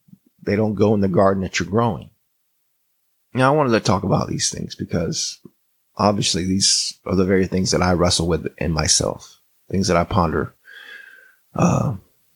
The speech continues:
because of who I am, because of the things that happened to me. And I figure if I do, there's probably a good chance that some of you do as well. And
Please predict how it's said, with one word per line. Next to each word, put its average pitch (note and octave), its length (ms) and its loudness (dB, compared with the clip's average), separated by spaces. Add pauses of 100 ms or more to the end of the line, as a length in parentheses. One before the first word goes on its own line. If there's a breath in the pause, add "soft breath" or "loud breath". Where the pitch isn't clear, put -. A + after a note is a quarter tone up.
(1160)
because F#2+ 340 2
of F2+ 320 -2 (220)
who G#2+ 260 2
I D#2+ 180 -2
am, C#2 340 -6
because E2+ 360 0
of E2+ 140 -4
the - 100 -6
things F#2 260 0
that E2 120 0
happened D#2+ 280 -2
to - 80 -4
me. F2 340 -4 (1600)
And A#2+ 140 4
I B2 60 4
figure B2+ 240 4
if A2+ 100 0
I C#3+ 140 2
do, G#2+ 200 2
there's F#2 260 -2
probably G2 280 0
a F2+ 40 -2
good F2 180 -4
chance F2 260 0
that - 60 -4
some E2+ 200 0
of E2 140 -8
you G#2 100 -2
do D#2+ 200 -6
as D#2 120 -8
well. F#2+ 460 -2 (640)
And - 420 -12